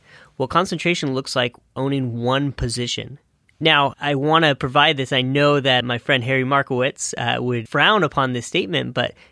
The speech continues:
concentration has been a great way for some folks to build incredible amounts of wealth.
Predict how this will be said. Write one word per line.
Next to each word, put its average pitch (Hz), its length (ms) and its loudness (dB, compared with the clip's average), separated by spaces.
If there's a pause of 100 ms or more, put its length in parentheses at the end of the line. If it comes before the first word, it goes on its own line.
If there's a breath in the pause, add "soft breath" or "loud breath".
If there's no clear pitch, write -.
concentration 147 880 0
has 117 260 -4
been 123 220 -2
a 117 80 -4
great 127 580 2
way 117 280 2
for 127 180 -6
some 170 360 2
folks 117 460 -2 (380 soft breath)
to 131 100 -2
build 120 360 2 (100)
incredible 156 1000 2
amounts 127 400 -2
of 117 80 -8
wealth. 123 380 -2